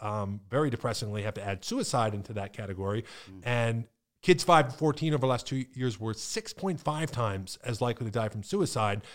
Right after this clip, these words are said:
Speaker 1: as they were from covid. That goes up to eight point nine times as likely for suicide from fifteen to twenty-four years old,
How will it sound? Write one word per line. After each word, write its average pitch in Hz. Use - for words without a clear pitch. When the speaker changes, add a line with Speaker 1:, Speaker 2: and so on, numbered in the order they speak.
Speaker 1:
as 107
they 117
were 107
from 104
covid. 104
That 147
goes 175
up 151
to 131
eight 220
point 196
nine 185
times 110
as 117
likely 117
for 120
suicide 120
from 110
fifteen 127
to 104
twenty-four 120
years 107
old, 90